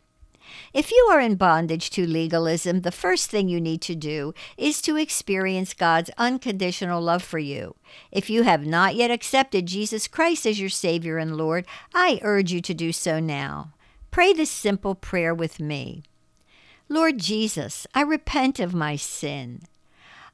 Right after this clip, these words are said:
I want to make you the center of my life. I acknowledge that you alone can save me and that there's nothing I can do on my end to get into heaven.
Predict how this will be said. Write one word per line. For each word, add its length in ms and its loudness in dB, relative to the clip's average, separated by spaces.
I 140 8
want 340 2
to 140 -2
make 340 0
you 220 -2
the 100 -2
center 440 -4
of 200 -4
my 240 -2
life. 720 -6
I 220 4
acknowledge 640 0
that 160 0
you 220 0
alone 440 2
can 200 -4
save 460 -2
me 240 -2
and 100 -4
that 140 -2
there's 260 -4
nothing 520 0
I 160 0
can 200 -4
do 260 -2
on 180 -2
my 320 0
end 400 -6
to 120 -10
get 280 -4
into 260 -6
heaven. 560 -10